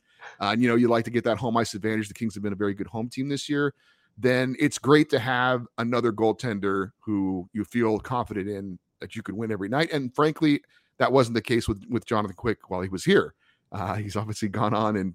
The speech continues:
turned things around a little bit in Vegas, but, uh, but no, Joonas Korpisalo has come in, uh, fit in very well, and, uh, and the goaltending, which going into the season was a question mark,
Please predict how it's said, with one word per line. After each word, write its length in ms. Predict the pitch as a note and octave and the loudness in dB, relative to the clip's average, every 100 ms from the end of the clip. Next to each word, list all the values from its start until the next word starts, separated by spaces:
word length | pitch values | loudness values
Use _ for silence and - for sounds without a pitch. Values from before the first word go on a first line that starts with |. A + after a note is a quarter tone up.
| - | -6
turned 180 | - A2 | -2 -2
things 220 | A2 G#2+ | 0 -2
around 300 | G2 G#2 G#2 | 0 0 0
a 20 | G#2 | 0
little 180 | A2+ | 0
bit 200 | G#2+ A2+ | 2 2
in 100 | G#2 | 2
Vegas, 380 | G2 C3 D3+ D3 | 2 2 2 -2
but, 340 | - G#2 - G#2 | 0 -2 0 0
uh, 220 | G2 F#2+ _ _ _ _ _ | 0 0 _ _ _ _ _
but 180 | A2 - | -2 0
no, 160 | B2 G2+ | 0 4
Joonas 320 | A#2+ C#3 - | 4 4 6
Korpisalo 420 | D3+ C#3 D3+ D3 | 4 4 4 4
has 140 | C3+ | 4
come 160 | - D3+ | 0 0
in, 340 | D3 D3+ D3+ - _ _ _ | 2 2 -2 -10 _ _ _
uh, 200 | A2 G#2 F#2 | -6 -6 -2
fit 120 | C#3+ | 2
in 140 | C#3+ C3 | 4 6
very 240 | C3+ C3+ | 8 8
well, 480 | A#2+ A#2 A#2 A#2 A#2+ | 8 6 6 2 -2
and, 320 | G#2 G#2 G2+ G2 | -6 -4 -2 -2
uh, 280 | F#2+ F2+ F2+ | -2 -2 -4
and 160 | G2+ | -4
the 40 | G2 | 2
goaltending, 600 | A2+ D3 D#3 D3 D3+ D3 | 6 6 4 0 0 2
which 400 | A#2 - - - | 2 2 -6 -2
going 240 | A2+ A2 | 0 0
into 140 | D#3 | 0
the 80 | F3 | -2
season 340 | - F#3 E3+ E3+ | -2 -2 0 0
was 80 | |
a 60 | D#3+ | 0
question 340 | F3 E3+ E3 | -2 -2 -2
mark, 300 | D#3 D#3+ D#3 | 0 2 0